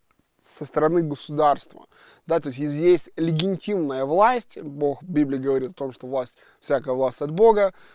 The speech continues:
то есть есть легитимная власть и есть легитимное применение насилия со стороны власти. Это одна часть этого, ну, стороны, да, то есть одна часть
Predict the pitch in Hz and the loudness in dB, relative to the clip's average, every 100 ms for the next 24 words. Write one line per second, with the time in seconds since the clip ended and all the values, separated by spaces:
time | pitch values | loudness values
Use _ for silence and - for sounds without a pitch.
0 | _ - 151 127 156 139 147 175 190 226 | _ -4 -2 2 2 2 0 0 2 2
1 | 233 170 156 151 165 196 185 - - 151 | 2 0 0 0 4 4 4 -4 -10 -2
2 | 170 151 156 156 175 - 220 208 170 135 | -2 -2 -4 -2 -4 -2 0 2 2 0
3 | 151 165 165 165 196 214 202 175 147 - | -4 -2 -2 0 2 2 0 0 -4 -8
4 | - 185 170 139 120 135 - 139 139 143 | -6 -4 0 -2 -4 -14 -8 -2 -2 -2
5 | 139 127 131 123 120 - _ _ _ - | -4 -4 0 0 0 -14 _ _ _ -14
6 | - 170 151 160 139 - 120 - - 127 | 2 2 4 2 2 -4 -4 -6 -10 -6
7 | 123 - - 135 117 - _ - - 135 | -4 -6 -10 -10 -10 -18 _ -18 -6 -4
8 | 131 117 143 147 127 127 131 139 - 147 | -2 -6 -8 -10 -10 -10 -4 -4 -2 0
9 | 143 - | 0 0